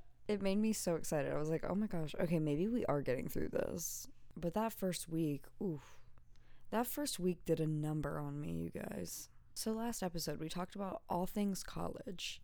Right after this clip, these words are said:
and basically just my experience with college,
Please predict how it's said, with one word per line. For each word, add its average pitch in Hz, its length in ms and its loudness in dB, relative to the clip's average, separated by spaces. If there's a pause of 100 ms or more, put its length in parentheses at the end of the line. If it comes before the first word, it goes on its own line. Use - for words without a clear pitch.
(400)
and 170 280 2
basically 185 420 2
just - 320 0
my 165 300 2
experience 151 1080 -2 (160)
with 170 280 0
college, 160 720 -2